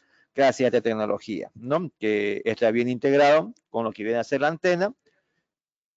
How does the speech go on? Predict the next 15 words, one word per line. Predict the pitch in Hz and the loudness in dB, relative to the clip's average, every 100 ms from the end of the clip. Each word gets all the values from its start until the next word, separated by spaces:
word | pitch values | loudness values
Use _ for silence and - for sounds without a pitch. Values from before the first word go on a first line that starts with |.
| _ _ | _ _
Lo | 156 151 | 0 2
que | |
no | 165 175 | 2 2
va | 170 | 4
a | 170 | 4
necesitar, | 170 156 - 156 | 2 0 2 4
lo | 151 | 4
que | 143 131 | 2 -2
ustedes | 147 131 147 151 | -2 -2 0 0
coloquen, | 131 131 180 151 | 0 0 0 0
aquellos | 131 117 135 127 | -2 0 0 0
acces-, | 127 - | -2 -4
otros | 143 156 139 120 | 0 0 2 0
accesorios | 113 113 - 135 131 - | 0 -2 0 2 2 0
que | 117 104 | -2 -4